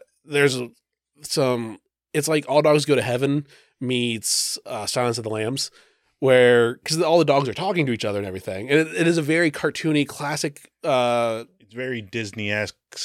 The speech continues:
Speaker 2: from
Speaker 1: Yeah.
Speaker 2: back in the day.
Speaker 1: The, the car-, the art style is, yeah.
Speaker 2: Mm-hmm.
Speaker 1: It looks like a,
Speaker 2: Mm-hmm.
Speaker 1: a vintage cartoon.
Speaker 2: Mm-hmm.
Speaker 1: Um, but it has that nice, sick twist on it.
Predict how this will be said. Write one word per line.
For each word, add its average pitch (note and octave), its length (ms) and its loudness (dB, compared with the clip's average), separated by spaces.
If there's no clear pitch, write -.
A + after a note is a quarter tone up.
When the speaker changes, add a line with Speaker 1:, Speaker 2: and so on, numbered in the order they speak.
Speaker 2:
from F#2 420 -6
Speaker 1:
Yeah. E3+ 260 0
Speaker 2:
back - 120 -8
in F#2+ 80 -8
the F2 60 -10
day. F2 360 -8
Speaker 1:
The, D#3+ 320 0
the D3+ 120 0
car-, G3+ 220 -6
the D#3 140 2
art C3 180 0
style F#2 280 -10
is, F2 120 -12
yeah. A2 160 -4
Speaker 2:
Mm-hmm. A2+ 100 -4
Speaker 1:
It D3+ 120 0
looks F3+ 200 2
like D#3+ 100 6
a, D3 100 8
Speaker 2:
Mm-hmm. G#2+ 180 -6
Speaker 1:
a C#3 120 4
vintage C3+ 520 -2
cartoon. G#2 480 -12
Speaker 2:
Mm-hmm. A2 440 -8
Speaker 1:
Um, G#2 680 -2
but A#2 520 0
it A#2 200 -6
has B2 180 -4
that C3+ 120 -2
nice, B2 220 -4
sick - 240 -6
twist - 260 -6
on F2 140 -12
it. - 220 -20